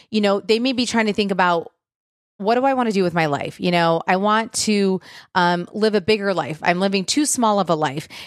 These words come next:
And, but I'm a little bit, you know, intimidated about changing things up. And so maybe you wanna work on confidence, or maybe you wanna figure out, like, "How do I pivot my career?" Um, maybe you do wanna do weight loss or even weight maintenance.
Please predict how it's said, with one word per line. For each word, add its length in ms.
And, 420
but 80
I'm 140
a 40
little 200
bit, 280
you 140
know, 400
intimidated 580
about 380
changing 360
things 280
up. 220
And 120
so 240
maybe 220
you 100
wanna 180
work 200
on 120
confidence, 760
or 440
maybe 200
you 120
wanna 220
figure 200
out, 100
like, 160
"How 120
do 120
I 80
pivot 280
my 140
career?" 500
Um, 220
maybe 200
you 60
do 200
wanna 200
do 140
weight 160
loss 240
or 80
even 300
weight 180
maintenance. 540